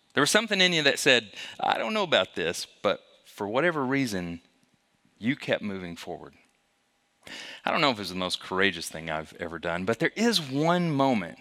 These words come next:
that comes to mind about twenty-three years ago. At the time, I was living in Southern California, and I was directing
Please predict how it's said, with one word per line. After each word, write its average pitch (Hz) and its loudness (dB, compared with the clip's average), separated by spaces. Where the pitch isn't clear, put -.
that - -4
comes 120 0
to - -12
mind 85 -2
about 104 2
twenty-three 104 -4
years 90 -2
ago. 78 -8
At 143 6
the 170 4
time, 226 2
I 160 6
was 131 2
living 131 4
in 110 2
Southern 110 0
California, 110 0
and 101 -4
I 98 2
was 95 -6
directing 127 0